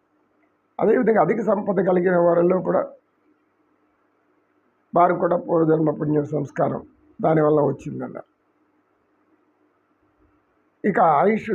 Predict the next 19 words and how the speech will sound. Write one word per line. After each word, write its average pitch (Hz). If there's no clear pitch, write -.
దీర్ఘకాలం 214
బతికే 196
వాళ్ళు 190
కూడా 190
పుణ్యాత్ములే 156
అన్నారు. 117
ఇది 165
ఎలా 175
అర్థం 175
చేసుకోవాలి 139
మేము? 113
అంటే 185
సంపద 151
ఉండేవాళ్ళు 208
అనేక 170
వారు 180
ఎందుకు 170
ఇంకా 180
సంపాదించటం -